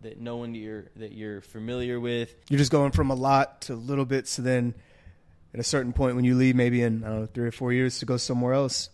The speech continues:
Speaker 2: you know, you're getting yourself ready for that.
Speaker 1: I'm gonna be,
Speaker 2: Yeah.
Speaker 1: exactly.
Speaker 2: Mm-hmm.
Speaker 1: And, and I think, like, with the soccer community,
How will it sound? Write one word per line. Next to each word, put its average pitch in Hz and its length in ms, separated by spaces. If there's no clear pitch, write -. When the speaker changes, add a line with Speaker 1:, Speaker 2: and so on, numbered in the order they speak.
Speaker 2:
you 110 100
know, 110 60
you're 110 100
getting 117 180
yourself 117 320
ready 117 200
for 117 160
that. 110 300
Speaker 1:
I'm 117 220
gonna 117 180
be, 107 180
Speaker 2:
Yeah. 113 160
Speaker 1:
exactly. 104 480
Speaker 2:
Mm-hmm. 110 360
Speaker 1:
And, 117 480
and 127 120
I 147 80
think, 160 300
like, 123 200
with 139 120
the 120 60
soccer 113 360
community, 107 680